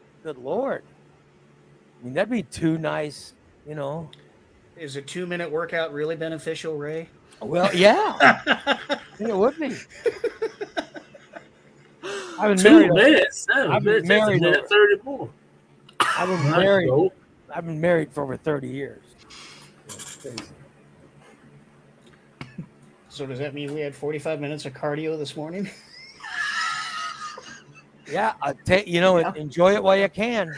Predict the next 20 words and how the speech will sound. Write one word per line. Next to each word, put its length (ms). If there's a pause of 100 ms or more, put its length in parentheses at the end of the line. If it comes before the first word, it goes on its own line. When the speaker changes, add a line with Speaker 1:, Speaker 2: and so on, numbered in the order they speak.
Speaker 1:
Enjoy 300
it 80
while 120
you 120
can. 320
I'll 100
tell 200
you 80
that. 260
Speaker 4:
Oh, 240
I 160
am. 340 (380)
I 140
mean. 340 (200)
<laughs> 100 (1300)
Speaker 2:
Yeah, 200
Irene 340
volunteered. 600 (800)
Speaker 4:
<laughs> 800 (220)
Speaker 1:
Yeah. 320